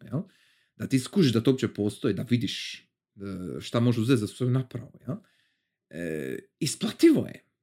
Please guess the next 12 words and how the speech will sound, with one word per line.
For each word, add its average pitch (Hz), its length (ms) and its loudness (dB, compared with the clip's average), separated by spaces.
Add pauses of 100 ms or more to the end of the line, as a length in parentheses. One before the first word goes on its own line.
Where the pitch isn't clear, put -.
(220)
I - 160 -4
ima 262 240 6
tu 240 160 2
stvari 135 420 0
koje 196 240 2
ti - 80 -2
možda 123 340 2
mogu 127 340 -2
dobro 101 300 -2
leći, - 500 -2 (140)
jel? 139 160 -4
E, 110 1400 -4